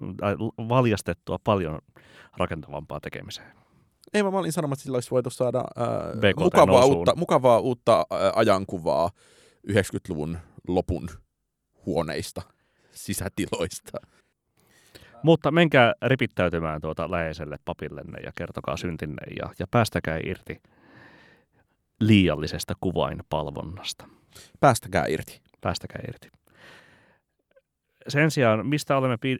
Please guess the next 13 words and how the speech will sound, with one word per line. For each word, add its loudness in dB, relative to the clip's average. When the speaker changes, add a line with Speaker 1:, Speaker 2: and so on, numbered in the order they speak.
Speaker 1:
pitäneet -2
kiinni -2
ainakin -4
tällä 0
hetkellä -8
hetkellisesti, -6
mitä -4
suosittelisit -4
muille -4
ihmisille -12
ainakin -8
pieneen -6
nipistysotteeseen -12